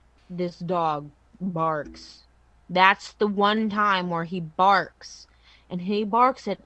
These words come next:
nothing sometimes. Absolutely nothing. Nothing is outside for him to bark at. Yes, he, yet he barks.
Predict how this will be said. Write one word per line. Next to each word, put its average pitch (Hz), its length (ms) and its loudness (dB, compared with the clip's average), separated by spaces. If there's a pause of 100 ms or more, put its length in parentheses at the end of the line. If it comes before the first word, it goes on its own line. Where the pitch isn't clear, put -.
(120)
nothing 185 720 0
sometimes. 151 720 -12 (320)
Absolutely 269 920 2 (280)
nothing. 196 600 0 (400)
Nothing 202 500 2
is 480 120 2 (100)
outside 311 600 6 (160)
for 226 100 -4
him 254 200 -2
to 359 100 -2
bark 359 440 8
at. 294 260 2 (160)
Yes, 254 280 0
he, 254 200 -8 (240)
yet 277 240 4
he 285 160 -6
barks. 233 600 6